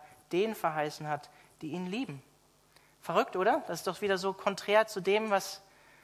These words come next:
die Welt uns lehrt oder sagen würde, dass wir uns freuen sollen sogar in Anfechtung oder in Widerständen, wenn es nicht leicht ist. Weil wir wissen, ja, Gott ist mit uns und er ist treu und er ist, er geht mit uns dadurch und er arbeitet an uns, schleift an uns,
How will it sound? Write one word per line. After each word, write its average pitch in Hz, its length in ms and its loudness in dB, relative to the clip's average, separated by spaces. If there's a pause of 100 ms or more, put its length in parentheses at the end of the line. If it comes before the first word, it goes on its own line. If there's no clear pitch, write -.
(260)
die 170 100 -4
Welt 202 220 4
uns 202 220 -4
lehrt 190 340 6
oder 180 160 -2
sagen 185 340 4
würde, 214 320 0 (680)
dass - 200 -10
wir 160 80 -4
uns 156 120 -6
freuen 233 440 6
sollen 143 300 0
sogar 135 240 -4
in 131 120 -8
Anfechtung 139 540 -8
oder 135 140 -8
in 131 160 -8
Widerständen, 143 580 -6
wenn 135 120 -8
es 131 160 -12
nicht 160 300 -10
leicht 147 320 0
ist. - 260 -16 (1000)
Weil 165 120 -2
wir 180 140 0
wissen, 226 300 -2
ja, 247 120 4
Gott 262 220 2
ist 240 160 -4
mit 285 160 -2
uns 220 280 0
und 196 140 -4
er 196 100 2
ist 190 180 -6
treu 220 380 6
und 185 100 -6
er 180 100 -2
ist, - 240 -10
er 170 60 -10
geht 180 180 -6
mit 196 100 -4
uns 196 160 -6
dadurch 196 380 -2
und 175 100 -10
er 170 160 0 (340)
arbeitet 202 460 6
an 160 160 0
uns, 156 180 -6
schleift 180 520 0
an 165 120 -4
uns, 151 380 -8